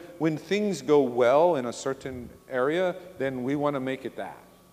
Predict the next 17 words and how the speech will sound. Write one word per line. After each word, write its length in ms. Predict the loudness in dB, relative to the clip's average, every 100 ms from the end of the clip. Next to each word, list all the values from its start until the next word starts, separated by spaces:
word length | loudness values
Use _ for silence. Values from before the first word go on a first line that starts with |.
| _
If 80 | -12
things 320 | -6 -6 -4
are 80 | -4
going 260 | 0 0 4
well 360 | 6 8 6
in 180 | 2 -2
numbers, 520 | -2 0 4 4 2 -6 -16 -20 -20 -20 -20 -20 -20 -20
success 540 | -8 -8 0 0 0
is 80 | -2
all 180 | 0 0
about 240 | 0 -4
numbers. 640 | -8 -14 -14 -16 -18 -20 -20 _ _ _ _ -20 _ _ _ _ _
If 220 | -4 -4
things 260 | -4 -4 -4
are 80 | -4
going 300 | -2 -2 0
well 520 | 2 4 4 2 -2